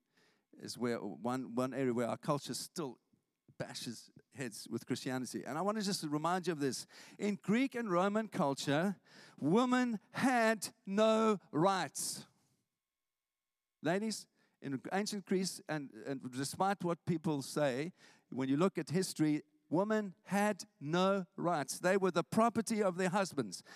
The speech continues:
To be born a Roman man was to be the head of your household in this sense, is that you had sexual rights to any man, woman, child, slave, scullery servant,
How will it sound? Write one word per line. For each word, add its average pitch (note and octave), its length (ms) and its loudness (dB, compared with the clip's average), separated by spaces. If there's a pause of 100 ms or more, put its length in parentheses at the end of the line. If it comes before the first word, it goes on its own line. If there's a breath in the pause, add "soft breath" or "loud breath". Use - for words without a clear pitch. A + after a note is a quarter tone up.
(220 loud breath)
To F3+ 80 4
be F#3 120 6
born A3+ 380 2
a A3+ 80 6
Roman G#3 480 4
man D#3+ 400 0 (280 loud breath)
was E3 280 0
to F#3 100 4
be F3 260 2 (140)
the C#3+ 160 4
head A3+ 300 2
of A3+ 100 0
your G3 100 2
household F3+ 560 0
in C#3+ 180 -2
this G3+ 140 4
sense, F3 440 -4 (260 loud breath)
is D#3+ 160 0
that F3+ 260 0
you A3 140 4
had G#3 240 2
sexual A3+ 500 0
rights F3+ 440 -2
to E3 180 -2
any G3+ 240 0
man, A3+ 500 2 (360 soft breath)
woman, A3+ 600 4 (220 soft breath)
child, A3 680 4 (120)
slave, G#3+ 720 2 (160 loud breath)
scullery A#3 580 4
servant, G3+ 640 0